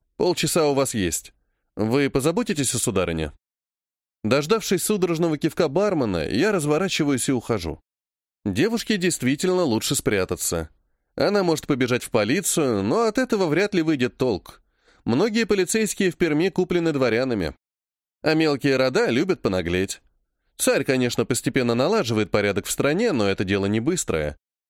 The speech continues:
Поэтому самый разумный выход для девушки — спрятаться на несколько дней и не отсвечивать. Я же сделал для нее все, что сейчас мог себе позволить. Дал времени на то, чтобы укрыться.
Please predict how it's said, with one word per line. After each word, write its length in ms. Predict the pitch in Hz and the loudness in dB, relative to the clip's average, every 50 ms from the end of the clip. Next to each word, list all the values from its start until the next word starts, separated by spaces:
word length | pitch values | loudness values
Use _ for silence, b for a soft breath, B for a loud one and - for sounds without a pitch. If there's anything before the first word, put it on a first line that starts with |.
| _ _ _ _ - | _ _ _ _ 0
Поэтому 380 | 120 143 214 247 254 240 240 | 2 2 2 2 0 0 0
самый 340 | 214 - 226 233 233 214 208 | 0 0 0 2 2 2 2
разумный 400 | 202 196 165 185 202 190 180 175 | 2 2 2 0 0 2 2 0
выход 320 | 135 139 170 160 - 151 120 | 2 2 0 0 0 -2 0
для 160 | 123 123 110 | 2 0 2
девушки — 640 | 110 190 220 214 208 - - 208 208 202 180 156 - | 2 0 0 0 -2 -2 -2 -2 -2 -2 -2 -6 -6
спрятаться 640 | - - - - 139 185 233 - 226 - - 202 | -6 -4 -2 0 0 0 2 0 0 -2 0 0
на 120 | 185 175 165 | 0 2 2
несколько 460 | 156 151 139 - - 117 - - 101 | 0 0 0 0 -2 -4 -2 -2 -2
дней 320 | 90 95 113 156 190 190 | 0 0 0 0 0 0
и 220 | - - - 120 123 | -4 -2 -2 0 0
не 160 | 120 110 107 | 2 2 0
отсвечивать. 800 | 101 95 - - - 85 82 78 - - 82 71 73 - - - - _ _ _ _ _ _ _ _ _ _ _ _ _ _ _ _ _ _ - | 0 0 -2 -4 -4 -4 -4 -4 -4 -6 -6 -8 -6 -6 -8 -8 -8 _ _ _ _ _ _ _ _ _ _ _ _ _ _ _ _ _ _ -6
Я 260 | - 98 110 147 226 262 | -2 0 2 2 0 2
же 160 | - 262 226 | 0 0 -2
сделал 380 | 165 147 190 247 247 247 240 | 0 0 0 0 2 0 0
для 160 | 214 208 214 214 | 0 0 0 0
нее 260 | 202 196 185 170 135 | 2 2 2 0 0
все, 300 | - - - 117 160 196 | -2 0 0 0 0 0
что 160 | - - 165 | -2 -2 -2
сейчас 400 | - - 117 - 120 131 - - | -2 -2 -2 0 0 -2 0 0
мог 180 | 117 107 104 - | -2 -2 -2 -2
себе 220 | - 127 123 127 | -2 -2 -2 0
позволить. 500 | - 165 165 190 202 160 98 87 - - _ _ _ _ _ _ _ - - | -2 -2 -2 0 -2 0 -2 -2 -6 -8 _ _ _ _ _ _ _ -8 -2
Дал 260 | 101 139 208 226 190 | 0 2 2 2 2
времени 400 | 156 165 175 175 151 139 127 120 | 2 2 2 2 2 2 2 2
на 160 | 117 110 101 | 2 0 0
то, 160 | - 110 131 | 0 0 -2
чтобы 300 | 143 - 165 135 117 113 | 0 0 -2 0 0 0
укрыться. 560 | 107 - - 87 85 - - - - - - | 0 0 -2 -4 -4 -4 -4 -6 -6 -8 -12